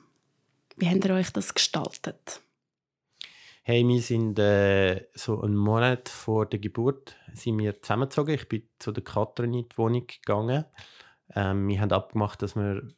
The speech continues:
Speaker 2: vielleicht, äh, das erste Halbjahr zusammen wohnen, um einfach die erste Zeit zu managen, weil das sicher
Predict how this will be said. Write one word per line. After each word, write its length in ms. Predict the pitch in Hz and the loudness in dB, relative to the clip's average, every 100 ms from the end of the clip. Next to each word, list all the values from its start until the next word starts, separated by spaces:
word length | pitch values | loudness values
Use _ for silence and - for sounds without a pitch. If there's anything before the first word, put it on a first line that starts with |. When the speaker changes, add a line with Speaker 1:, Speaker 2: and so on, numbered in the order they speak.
| _ | _
Speaker 2:
vielleicht, 600 | - - 104 101 - _ | -12 -6 -4 -6 -10 _
äh, 460 | 101 95 92 92 92 | -4 -2 -2 -2 -4
das 360 | 92 - - - | -6 -12 -20 -12
erste 500 | - 104 104 - 107 | -2 0 0 -4 -4
Halbjahr 600 | 98 101 113 120 117 117 - | 0 0 0 2 2 2 -2
zusammen 320 | 117 113 131 | -2 0 2
wohnen, 320 | 127 139 143 - | 2 0 -2 -6
um 120 | 117 | -6
einfach 400 | 110 107 110 - | -2 -4 -4 -14
die 160 | - - | -12 -4
erste 380 | 104 104 - 104 | -2 -2 -4 -8
Zeit 300 | - 127 135 - | -2 -2 -2 -10
zu 80 | - - - - _ | -20 -20 -20 -20 _
managen, 880 | - 110 117 120 - - 117 113 104 - _ _ | 0 2 4 2 -2 0 2 2 -2 -8 _ _
weil 180 | - 113 | -8 -4
das 200 | 101 104 | -4 -6
sicher 480 | 110 - 110 104 101 | -8 -6 -6 -6 -8